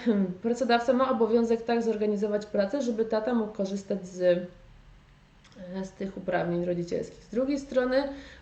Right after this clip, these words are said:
oznaczałoby to, że musiałby zatrudnić, e, tatę na jakąś część, pewnie w praktyce musiałby zatrudnić drugiego pracownika na, mm, na część etatu, żeby tata mógł z tych, e, uprawnień korzystać.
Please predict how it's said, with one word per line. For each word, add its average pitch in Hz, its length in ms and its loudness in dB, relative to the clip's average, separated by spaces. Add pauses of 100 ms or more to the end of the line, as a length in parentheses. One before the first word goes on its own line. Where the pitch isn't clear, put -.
oznaczałoby 226 480 0
to, 247 100 0
że 226 100 0
musiałby 208 320 -4
zatrudnić, 196 680 -4
e, 185 160 -2
tatę 196 380 -2
na 185 280 0
jakąś 180 300 -2
część, 208 260 -4 (180)
pewnie 190 420 0
w 190 160 -12
praktyce 202 520 -4
musiałby 208 240 -2
zatrudnić 208 280 0
drugiego 208 340 -2
pracownika 196 640 -2
na, 196 280 -2 (400)
mm, 190 320 2
na 208 100 -2
część 196 340 -4
etatu, 196 360 -2
żeby 190 160 -4
tata 190 220 -6
mógł 185 180 -6
z - 80 -16
tych, 175 360 -6
e, 180 320 -4
uprawnień 180 440 -4
korzystać. 180 400 -4